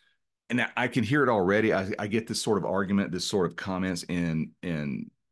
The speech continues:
Facebook groups and other social media places when I start talking about this stuff. "Well, how's the kid gonna learn how to be disciplined? How's he gonna learn right from wrong?" Well, you cannot beat someone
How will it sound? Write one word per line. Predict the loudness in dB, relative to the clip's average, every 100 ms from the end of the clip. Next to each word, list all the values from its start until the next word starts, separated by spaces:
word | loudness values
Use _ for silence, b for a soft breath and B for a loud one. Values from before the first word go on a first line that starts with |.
| _ -2
Facebook | 0 0 -2 0
groups | -2 -2 -2
and | -2
other | -2
social | 0 0 0 -2
media | 0 0 0
places | -2 -2 -4 -4
when | -4
I |
start | -2 -4
talking | -2 -4 -2
about | -4 -4
this | -6
stuff. | -6 -4
"Well, | -4 0
how's | 0 0
the |
kid | 0 0
gonna | 2 2
learn | 2 0
how | 0 -2
to | -2
be | -4
disciplined? | -2 -4 -4 -6 -8 -4
How's | -2 0
he |
gonna | 2 2
learn | 0 0
right | -2 -2 -4
from | -6 -2
wrong?" | -2 -4 -10 B B B
Well, | 2 2 0
you | 0
cannot | 2 4 2 -2 0
beat | 0 0
someone | -4 -2 -2 -2 -6 -10